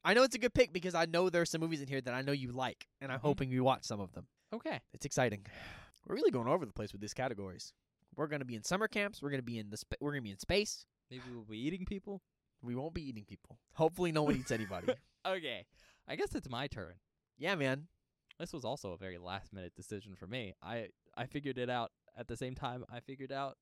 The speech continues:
Speaker 2: my random category. 'Cause I just, I haven't known recently. There's been no movie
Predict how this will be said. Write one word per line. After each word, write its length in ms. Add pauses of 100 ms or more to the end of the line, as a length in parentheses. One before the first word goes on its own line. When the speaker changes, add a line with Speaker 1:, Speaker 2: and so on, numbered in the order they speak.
(120)
Speaker 2:
my 100
random 260
category. 460 (600)
'Cause 140
I 120
just, 220 (260)
I 40
haven't 320
known 180
recently. 400
There's 160
been 180
no 140
movie 320